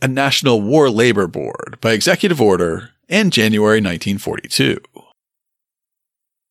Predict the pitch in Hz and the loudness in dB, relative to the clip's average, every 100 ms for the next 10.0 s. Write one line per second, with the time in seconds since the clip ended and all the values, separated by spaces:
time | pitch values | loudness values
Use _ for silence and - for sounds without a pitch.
0 | - 240 269 208 160 - 143 127 117 - | -2 2 2 2 2 4 2 2 2 0
1 | 208 175 139 107 135 95 90 101 175 185 | 2 2 2 2 2 4 0 -2 0 2
2 | 127 101 180 226 202 135 139 107 - 156 | 0 0 2 2 0 2 2 2 0 -4
3 | 156 - 220 240 208 - 139 - 113 98 | -4 -4 -2 0 0 0 -2 0 0 -2
4 | 95 190 175 107 95 87 80 - _ _ | 0 2 4 4 2 -2 -8 -16 _ _
5 | _ _ - 151 - 220 185 120 120 151 | _ _ -2 -2 0 2 4 4 0 0
6 | 185 226 - 120 131 131 135 - 175 185 | -2 -2 0 -2 -2 -4 -4 -2 0 0
7 | - - 90 85 95 - 117 107 185 214 | -2 -4 -4 -4 -8 -4 -2 0 -2 0
8 | 214 131 101 95 90 110 123 139 90 82 | -2 0 -2 -2 -6 -8 -4 -4 -4 -2
9 | 101 101 90 - - - - - - | -2 -2 -4 -8 -14 -16 -10 -6 -6